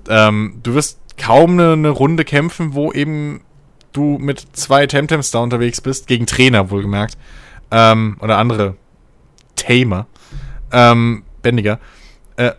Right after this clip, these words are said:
wo halt nicht eins von deinen Temtems irgendwie angreifbar ist. So, und, ähm, ey, wie gesagt, ich, ich finde, für mich ist das schon, für mich sind da genug Änderungen vorhanden. Jetzt halt, auch wenn sie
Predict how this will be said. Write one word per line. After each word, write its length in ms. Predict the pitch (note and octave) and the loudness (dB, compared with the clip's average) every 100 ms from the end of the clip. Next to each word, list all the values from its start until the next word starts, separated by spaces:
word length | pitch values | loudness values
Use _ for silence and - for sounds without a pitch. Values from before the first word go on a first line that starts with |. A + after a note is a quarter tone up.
| _ - | _ -10
wo 120 | A#2 | -2
halt 180 | B2+ B2 | -2 0
nicht 360 | C3+ E3+ - - | 2 0 -2 0
eins 220 | B2 D#3+ | 0 0
von 120 | - | -2
deinen 160 | D3+ D3 | -2 -2
Temtems 480 | - C#3+ D3+ D3 - - | -4 -4 -4 -8 -10 -2
irgendwie 460 | E3 D#3 D3+ C#3 | 4 4 2 -2
angreifbar 600 | C3 B2 A2+ - G2 - | -2 2 0 -2 -8 -10
ist. 200 | - - - - _ - _ _ _ _ _ _ | -12 -18 -18 -20 _ -20 _ _ _ _ _ _
So, 180 | G#2 G2+ | -6 -6
und, 360 | - G#2 F#2+ - | -6 -8 -8 -6
ähm, 420 | A2 G2+ G2+ G2 _ _ _ _ _ _ _ _ _ _ _ _ _ - | -4 -4 -6 -10 _ _ _ _ _ _ _ _ _ _ _ _ _ -12
ey, 160 | A#2+ B2 | -6 -4
wie 100 | C#3 | -2
gesagt, 280 | C#3+ D#3+ - | 0 -2 -2
ich, 180 | B2+ - | -12 -14
ich 120 | A#2+ | -10
finde, 220 | - D#3 | -4 -4
für 120 | D3 C3+ | -4 -4
mich 240 | E3 - | -4 -6
ist 180 | C#3 - | -10 -6
das 160 | C#3+ | -6
schon, 320 | - C#3 C3+ C#3 _ _ _ _ _ _ | -2 -2 -4 -8 _ _ _ _ _ _
für 140 | - C3 | -4 0
mich 160 | E3+ | 0
sind 220 | - D#3 | 0 0
da 100 | D3+ | 0
genug 720 | C3 C3+ C3+ D#3+ G3+ - - - - - - - - | 0 2 2 2 0 -4 -14 -18 -20 -20 -20 -20 -2
Änderungen 500 | B2+ E3 E3+ D#3 D#3 | 2 4 2 0 -2
vorhanden. 600 | - A#2+ C3+ F3 - D4+ - - - - | -2 0 2 0 -4 -14 -16 -20 -20 -8
Jetzt 260 | B2 A#2 B2+ | -8 -8 -4
halt, 200 | C3+ B2 - _ - - | 0 0 -2 _ -20 -8
auch 200 | - C#3 | 0 0
wenn 160 | C3+ C#3 | 2 0
sie 340 | C3+ C3 C3 | 0 -4 -6